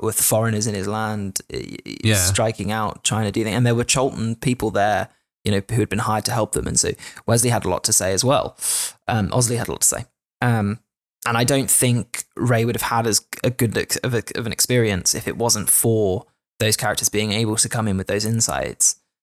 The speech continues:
Speaker 1: uh, a-, and those thoughts. But it still, for me, very much felt like,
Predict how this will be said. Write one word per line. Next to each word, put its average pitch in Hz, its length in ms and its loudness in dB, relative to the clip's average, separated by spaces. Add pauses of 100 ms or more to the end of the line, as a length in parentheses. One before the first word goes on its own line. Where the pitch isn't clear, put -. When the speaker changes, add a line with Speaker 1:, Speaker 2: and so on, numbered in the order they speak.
(260)
Speaker 1:
uh, 101 380 -2
a-, - 240 -4
and 110 140 -2
those 101 200 2
thoughts. - 540 0 (240)
But 104 300 2 (1400)
it - 140 2
still, 123 380 4
for 117 140 -2
me, 117 320 0
very 107 220 -4
much - 320 -2
felt 101 240 0
like, 82 460 -6